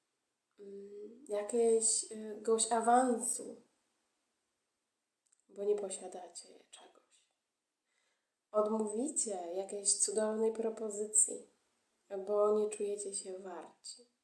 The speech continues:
bo nie macie czegoś. Hmm?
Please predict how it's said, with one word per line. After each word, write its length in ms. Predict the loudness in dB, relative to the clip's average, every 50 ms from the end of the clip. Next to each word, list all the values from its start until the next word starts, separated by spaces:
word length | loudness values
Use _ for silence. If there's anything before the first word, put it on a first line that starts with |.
| _ _ _ _ _
bo 140 | -8 -4 -2
nie 140 | 0 2 2
macie 400 | 2 0 -2 -6 -10 -14 -18 -18
czegoś. 640 | -18 -20 -20 -20 _ _ _ _ _ _ _ _ _ _ _ _ _ _ _ _ _ _ _ _ _ _ _ _ _ _ _ _ _ _ _ _ _ _ _ _ _ _ _ _ _ _ _ _ _ _ _ _ _ _ _ _ _ _ _
Hmm? 180 | -20 -20 -20